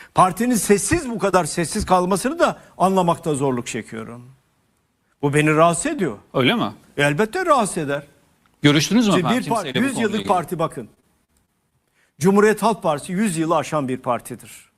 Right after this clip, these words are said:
Speaker 1: Cumhuriyet Halk Partisi'nin hiçbir kurultayında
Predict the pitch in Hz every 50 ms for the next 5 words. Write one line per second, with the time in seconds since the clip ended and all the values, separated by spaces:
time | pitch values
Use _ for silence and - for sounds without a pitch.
0 | _ _ _ - - - _ - 139 175 190 202 208 226 226 - - 240 294 240
1 | - - 202 190 180 180 - 196 190 180 170 185 262 262 262 - - - 359 320
2 | 285 202 - 254 240 226 196 - 220 220 202 196 196 190 233 254 247